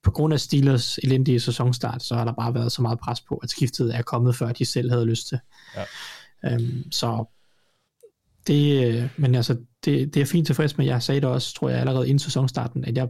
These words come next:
Speaker 1: synes bare, de skulle starte Kenny Pickett.
Speaker 2: Mm.
Speaker 1: Men, øh,
Speaker 2: Ja.
Speaker 1: så det, det, det, det bliver sjovt at se. Nu får de nok, øh, mega tæv de næste par uger, men, øh,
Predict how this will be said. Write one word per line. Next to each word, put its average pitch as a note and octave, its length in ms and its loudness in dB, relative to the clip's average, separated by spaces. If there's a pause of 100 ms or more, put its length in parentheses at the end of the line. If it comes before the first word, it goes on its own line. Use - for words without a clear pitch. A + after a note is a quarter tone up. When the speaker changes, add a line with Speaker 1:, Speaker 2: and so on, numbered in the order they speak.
Speaker 1:
synes - 180 -2
bare, B2 140 0
de A#2+ 60 2
skulle - 160 -8
starte A#2+ 240 -2
Kenny A#2 260 -2
Pickett. B2 360 0
Speaker 2:
Mm. G2+ 180 -4 (460)
Speaker 1:
Men, C#3 140 -4
øh, B2 60 -6 (200)
Speaker 2:
Ja. G#2+ 120 0
Speaker 1:
så - 380 -6 (100)
det, - 0 -
det, F3+ 260 2
det, F#3+ 140 2 (500)
det D#3+ 100 2
bliver E3+ 100 2
sjovt F#3+ 180 2
at C#3+ 60 2
se. E3+ 140 2
Nu D#3 80 4
får D#3+ 140 2
de D3+ 100 4
nok, C#3+ 240 2
øh, D3 200 2
mega D3 400 4
tæv C#3 320 0
de C3 80 2
næste B2+ 240 2
par B2 140 -2
uger, B2+ 240 2
men, A#2+ 200 2
øh, A2+ 160 2